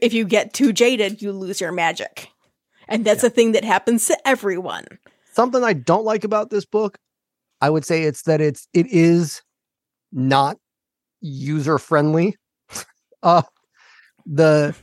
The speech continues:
Speaker 1: Yeah.
Speaker 2: while you're reading it and listening to it, and I, I'm a habitual re-listener. This is, this series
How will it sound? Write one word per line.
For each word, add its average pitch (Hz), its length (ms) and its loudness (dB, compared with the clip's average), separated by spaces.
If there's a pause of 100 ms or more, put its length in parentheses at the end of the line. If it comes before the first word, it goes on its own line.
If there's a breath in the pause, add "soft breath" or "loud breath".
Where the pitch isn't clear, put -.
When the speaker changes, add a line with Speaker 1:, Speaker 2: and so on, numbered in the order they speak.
Speaker 1:
Yeah. 190 400 0 (680)
Speaker 2:
while 220 400 2
you're 262 260 -6
reading 170 380 0
it 113 120 -12 (340)
and 147 200 2
listening 147 340 2
to 113 140 -2
it, - 100 -6
and 135 140 0
I, 151 240 -4
I'm 180 240 2
a 123 220 -2 (520)
habitual 139 640 0
re-listener. 110 540 -2
This 135 220 -2
is, 156 280 -2 (640)
this 175 200 2
series - 760 -2